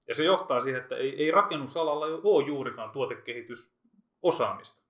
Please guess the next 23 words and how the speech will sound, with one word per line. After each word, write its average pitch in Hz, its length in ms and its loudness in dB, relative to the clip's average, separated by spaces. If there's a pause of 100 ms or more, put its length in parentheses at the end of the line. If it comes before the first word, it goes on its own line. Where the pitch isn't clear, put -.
(460)
Rakennusyritykset 151 1160 -2
investoi 135 420 -6
tuotekehitykseen 127 760 -8
todella 127 360 0
vähän. 117 340 -6 (880)
Ää, 110 180 4
suunnittelutoimistot 143 1040 0
tekee 107 340 -4
pääasiassa 117 720 2
vain 135 240 -4
projektikohtaista - 800 -4
suunnittelua. 139 920 -2 (180)
Ää, 120 360 0 (460)
mekin 156 280 4
esimerkiksi 131 360 0
me 151 60 -8
ollaan, 143 340 -4 (480)
niin 143 100 -6
kuin 160 120 4
eri 190 120 8
tavoin 139 300 4
yritetään 135 440 -4
löytää 120 640 2